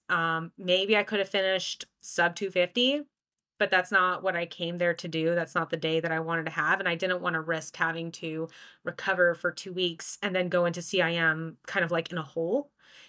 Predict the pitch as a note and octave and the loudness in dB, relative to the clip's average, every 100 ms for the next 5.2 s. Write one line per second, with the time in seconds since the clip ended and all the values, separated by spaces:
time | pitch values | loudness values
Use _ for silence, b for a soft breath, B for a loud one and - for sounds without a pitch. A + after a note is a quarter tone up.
0 | b - F#3+ F#3 F3+ - F3+ E3+ F3+ D#3+ | b -6 -4 4 4 4 2 2 2 0
1 | E3+ E3 D#3+ D#3 F3 D#3 D#3 D3+ - D3+ | 0 0 -2 -2 -4 -4 -4 -6 -6 -6
2 | - F#3+ G#3+ A3+ - F#3+ F#3+ G#3+ G#3+ G3 | -4 0 4 4 4 2 2 2 2 2
3 | F#3 F3 E3+ F3 E3+ G3+ G#3 F3 F3 D#3 | 2 0 0 4 6 6 4 2 0 0
4 | E3 E3+ E3+ D#3+ - F3+ F3 - F#3 F3 | 0 2 0 -4 -2 0 0 2 2 4
5 | F3 | 2